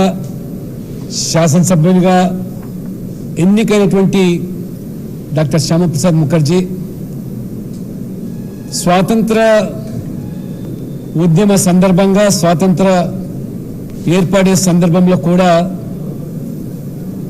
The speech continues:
ఏదైతే భారత్ విభజనకు మత ప్రాతిపదికన ఆ అఖండ భారత్ ఖండితంగా మారుతున్న సందర్భంలో,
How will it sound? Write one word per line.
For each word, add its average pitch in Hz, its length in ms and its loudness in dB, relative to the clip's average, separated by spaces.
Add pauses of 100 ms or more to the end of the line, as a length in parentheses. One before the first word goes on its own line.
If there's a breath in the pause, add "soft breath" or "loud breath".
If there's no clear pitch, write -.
(140)
ఏదైతే 190 300 4 (640)
భారత్ 202 360 4 (640)
విభజనకు 196 600 4 (640)
మత 170 120 2 (140)
ప్రాతిపదికన 196 680 4 (1400)
ఆ 185 40 4 (160)
అఖండ 220 280 2 (160)
భారత్ 202 320 4 (640)
ఖండితంగా 196 560 4 (140)
మారుతున్న 180 380 4 (100)
సందర్భంలో, 180 580 4